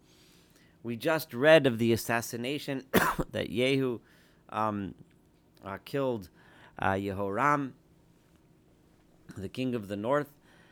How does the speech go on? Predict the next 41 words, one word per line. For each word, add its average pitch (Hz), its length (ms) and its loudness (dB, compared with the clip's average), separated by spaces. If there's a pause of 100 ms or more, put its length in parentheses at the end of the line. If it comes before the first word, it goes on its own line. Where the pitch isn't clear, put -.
(240)
And 104 180 -6
now 143 240 2
we 147 140 0
are 123 140 2
about 123 420 2
to 117 160 0
read 117 460 -2 (100)
of 98 220 -6
the 101 80 -10
fate 120 400 -6
of 92 120 -2
Achaziahu, 107 920 -2
the 95 100 -10
king 113 280 -6
of 90 120 -8
the 87 80 -4
south, 127 540 2
who 107 140 -8
was 92 260 -8
there 120 260 0
present 139 420 2
at 104 120 -2
the 85 100 -10
same 87 260 -10
time 117 420 -8
as 95 120 -12
they 82 140 -12
had 87 260 -10
been 104 220 -6
allies. 117 600 -6 (1400)
We 107 140 -8
are 101 160 -2
about 120 380 -2
to 117 120 -8
read 120 400 -6
verse 120 240 -4
twenty-seven. 110 800 -6
Va'acha-, 90 580 -6
as - 160 -8
soon 165 220 -2
as 131 240 -2